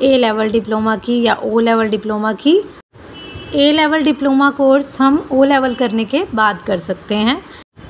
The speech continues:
इस कोर्स को करने के लिए ट्वेल्थ पास होना ज़रूरी होता है। ये वेबसाइट का लिंक नीचे दिया हुआ है, आप इस लिंक पे जाकर रजिस्टर कर सकते हैं अगर आपने ट्वेल्थ किया हुआ है तो।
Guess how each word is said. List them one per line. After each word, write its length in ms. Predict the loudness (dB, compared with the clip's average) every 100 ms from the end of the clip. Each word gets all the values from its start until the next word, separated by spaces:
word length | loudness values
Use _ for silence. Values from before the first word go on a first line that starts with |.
| -20 -20 -2
इस 140 | 0 2
कोर्स 260 | 2 2 2
को 100 | 2
करने 280 | 2 0 0
के 140 | 0
लिए 280 | 2 0 0 -4 -12 -14 0
ट्वेल्थ 260 | 2 0 0
पास 240 | 0 2
होना 200 | 2 2
ज़रूरी 340 | 2 2 2 2
होता 260 | 2 2
है। 160 | 0 -2 -10 -20 -20 -20 -20 -20 -20 -4
ये 140 | 0 2
वेबसाइट 480 | 2 0 0 0
का 140 | 0 0
लिंक 340 | 2 0 0
नीचे 280 | -2 0 0
दिया 280 | 0 0 2
हुआ 260 | 2 0
है, 280 | 0 -4 -6 -8 -16 -18 -4
आप 300 | -4 -4 -4
इस 200 | -4 0
लिंक 200 | 0 0 2
पे 100 | 2
जाकर 380 | 2 0 0 0
रजिस्टर 420 | 2 0 -2 -2
कर 220 | 0 -2 -2
सकते 360 | -6 -8 -6
हैं 140 | -4 -2
अगर 200 | 0 0
आपने 260 | -2 -6
ट्वेल्थ 400 | -2 0 0 -2 -4
किया 220 | 0 0
हुआ 280 | 0 -2 -4
है 180 | -6 -10
तो। 180 | -14